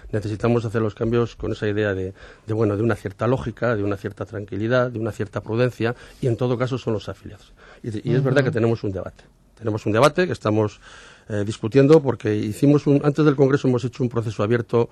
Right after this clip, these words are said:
Speaker 1: a todos los, a todos los afiliados y a la propia sociedad, que hemos llamado Repensar el Sindicato.
Speaker 2: Ujú.
Speaker 1: Es decir,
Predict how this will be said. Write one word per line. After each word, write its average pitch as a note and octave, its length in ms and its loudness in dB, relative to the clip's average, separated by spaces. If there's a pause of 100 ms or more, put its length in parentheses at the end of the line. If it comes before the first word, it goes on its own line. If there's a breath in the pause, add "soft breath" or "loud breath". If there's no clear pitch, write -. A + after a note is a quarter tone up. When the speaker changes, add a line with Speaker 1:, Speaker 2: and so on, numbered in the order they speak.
(280 loud breath)
Speaker 1:
a A2 100 -6
todos A#2+ 180 2
los, A#2+ 160 2
a A2 60 -6
todos B2 180 -2
los A#2 160 0
afiliados A#2+ 640 0
y G#2+ 160 -6
a G#2 80 -4
la G2+ 120 -4
propia A2+ 240 -6
sociedad, G#2+ 460 0 (200)
que - 80 -6
hemos G#2+ 180 -2
llamado G#2+ 220 -2
Repensar G2+ 380 -6
el G2 100 -4
Sindicato. C#3 460 -6
Speaker 2:
Ujú. F#2 80 -4
Speaker 1:
Es A#2 60 0
decir, F#2+ 260 -6